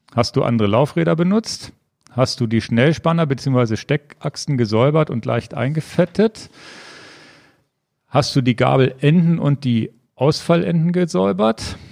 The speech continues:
Hast du die Kettenblattschrauben demontiert, gereinigt und neu montiert? Mach ich jeden Tag. Hast du das Ventil bewegt? Hat es Spiel in der Felge?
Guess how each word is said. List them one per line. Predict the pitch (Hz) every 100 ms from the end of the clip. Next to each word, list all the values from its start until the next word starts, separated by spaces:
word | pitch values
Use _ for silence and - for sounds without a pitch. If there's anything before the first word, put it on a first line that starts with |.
| -
Hast | 139 -
du | 139
die | 123 117
Kettenblattschrauben | - - 151 170 165 151 156 - 143 131 123
demontiert, | 110 127 156 151 - 165 175 - - _
gereinigt | 120 104 131 151 -
und | 135 107
neu | 123 143
montiert? | 170 180 - 208 220 - _ _ _
Mach | 117 110
ich | 101
jeden | 107 98
Tag. | 147 156 - _ _ _ _ - - - -
Hast | - 147 -
du |
das | 139 131 127
Ventil | 117 156 208
bewegt? | 208 185 220 233 - - - _ _ -
Hat | - -
es | 139
Spiel | - 151 170
in | 196
der | 190
Felge? | - 185 202 202 220